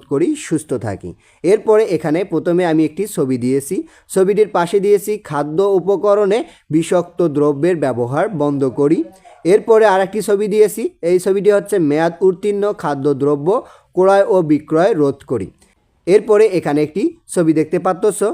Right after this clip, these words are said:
আর এখানে লিখবা, "খাদ্যপণ্যের মোড়কে বিভ্রান্তিকর তথ্য প্রদান নিষিদ্ধ করি।" এরপরে এখানে আরেকটি ছবি দিবা। ছবিটিতে এখানে কি হচ্ছে? খাদ্যে ভেজাল মেশানো হচ্ছে, ভেজাল খাবার বিক্রয় না করি।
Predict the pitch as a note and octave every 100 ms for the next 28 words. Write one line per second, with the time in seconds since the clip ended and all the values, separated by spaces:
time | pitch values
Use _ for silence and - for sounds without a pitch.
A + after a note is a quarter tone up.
0 | - _ - D3 E3 F3 G#3 G#3 A3 A3
1 | E3+ F#3 D#4 - _ D#3+ F3 F3 G#3+ G#3+
2 | G#3 G3+ G3+ F#3+ D3 E3 F3 D#3 A2 B2+
3 | D3+ F3+ G3 F3+ G3+ G3+ F#3+ F#3 D3+ C3+
4 | - F3 E3+ C3+ C#3 D#3+ C#3 B2 C#3 A#2+
5 | F3+ F4 - _ _ D#3 A2 - _ _
6 | _ - G#3 A3 G3+ G3+ G#3 D3+ D#3+ D#3
7 | D3+ F3+ F#3 G3+ F3 C#3+ C3 A#2 F2+ E2+
8 | _ _ - F#3 G#3 G#3+ A3 G3 F3+ F#3
9 | F3+ G3+ G3 A3+ B3 - D3+ C#3 D3 C#3+
10 | C#3 D#3 C#3 C3 E3 F#3 G3 G#3 A#3 -
11 | _ - C#3+ E3+ G#3 G#3 - G3+ F#3 G#3
12 | E3 C#3+ D3 D3+ F#3 A#3 C3+ B2+ - F#2+